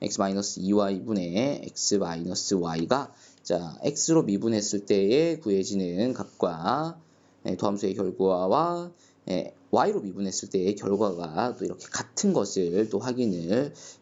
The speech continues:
해 보실 필요가 있고요. 한 번 더 보여드린 것 중에 하나 이유는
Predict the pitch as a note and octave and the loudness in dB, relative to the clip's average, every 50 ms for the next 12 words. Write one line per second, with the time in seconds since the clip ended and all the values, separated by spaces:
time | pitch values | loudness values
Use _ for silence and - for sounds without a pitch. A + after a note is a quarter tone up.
0 | - - B2 A2+ G#2 - - F#2+ G2 - A2 G#2 G#2 - - A#2 G#2+ G2+ G#2+ G#2+ | -4 0 0 0 0 0 -2 -2 0 0 0 -2 -2 -2 2 2 4 4 4 2
1 | G#2 G2 G#2+ B2+ - - - - A2 B2 C#3+ D3+ C#3+ - - - - - - G3+ | 0 0 -2 -6 -8 -6 0 4 4 6 6 4 0 -6 -12 -20 -10 -4 0 2
2 | G3 G3+ G#3 G3+ F#3+ G3 G3 G3 - - B2+ C3 C#3 C#3 C3 C3+ B2+ C3+ C3+ C3 | 4 4 4 4 4 4 4 2 4 4 4 6 6 4 2 0 -2 0 0 0
3 | B2+ B2+ - B2+ B2 A#2+ C3 C#3 A#2 B2+ C#3 C3 A2+ G2+ F#2 G2 A2+ A#2+ A#2 G#2+ | 0 0 -2 -2 -2 -2 0 0 0 0 2 2 2 2 4 4 4 4 4 4
4 | G2 F2+ E2+ G2 C3 D3 D3+ D#3+ | 2 2 2 2 2 2 0 -2